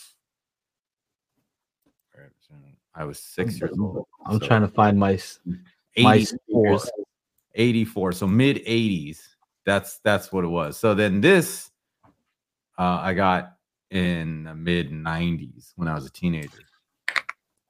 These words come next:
Speaker 1: And we went and listened to a bunch of bunch of speakers, and this is what we settled on, the forty-two oh eight, which were the, um, eight-inch versions. They had a, uh, so these were, like, seventy-five watts,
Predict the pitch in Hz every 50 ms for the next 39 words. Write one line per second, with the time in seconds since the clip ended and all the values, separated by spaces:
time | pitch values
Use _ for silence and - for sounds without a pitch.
0 | _ _ - 80 87 90 87 92 95 95 98 110 117 110 104 101 113 110 - 123
1 | 107 92 117 110 92 110 107 98 95 107 82 - _ _ _ _ - 107 101 -
2 | - 107 101 95 90 - - 104 101 92 92 107 110 110 101 98 95 95 95 92
3 | 90 101 98 87 90 98 95 78 82 98 - 120 117 117 113 90 85 82 78 82
4 | - - - 107 107 104 101 - - - 117 107 107 104 104 98 - - 98 101
5 | 98 98 95 95 95 92 - - _ - 113 117 120 117 117 117 - - 95 90
6 | - - 92 92 90 85 73 90 87 87 85 73 - 85 82 82 82 73 65 -
7 | _ _ _ _ _ - - - - _ _ _ - 117 120 113 101 107 95 90
8 | - - 92 95 92 90 107 107 98 92 90 85 80 87 85 82 82 80 80 78
9 | 76 73 80 - _ _ _ _ _ _ _ - - 101 101 104 95 101 101 95
10 | 92 90 90 - - 101 95 95 95 90 92 - 92 87 85 85 90 92 92 90
11 | 90 87 - - - - - - -